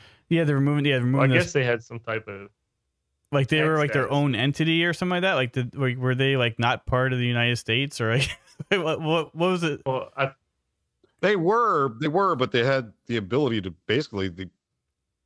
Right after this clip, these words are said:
Speaker 3: the, the ability to function
Speaker 1: Country?
Speaker 3: like its, its own, like, township almost. I, I wouldn't say country, but their own, like,
Speaker 2: So the
Speaker 3: municipality,
Speaker 2: positive
Speaker 3: um,
Speaker 2: is,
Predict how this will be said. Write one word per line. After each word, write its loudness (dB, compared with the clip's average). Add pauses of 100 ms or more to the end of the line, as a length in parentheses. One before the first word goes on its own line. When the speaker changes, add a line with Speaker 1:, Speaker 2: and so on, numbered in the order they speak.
Speaker 3:
the, -4 (460)
the -6
ability -2
to -4
function -2
Speaker 1:
Country? -2
Speaker 3:
like -2
its, -18
its -12
own, -6 (400)
like, -12 (100)
township -6
almost. -12 (640)
I, -2
I 2
wouldn't 0
say -4
country, -4
but -6
their -2
own, -2 (100)
like, -6
Speaker 2:
So -20
the -20
Speaker 3:
municipality, 4
Speaker 2:
positive -4
Speaker 3:
um, 0
Speaker 2:
is, -16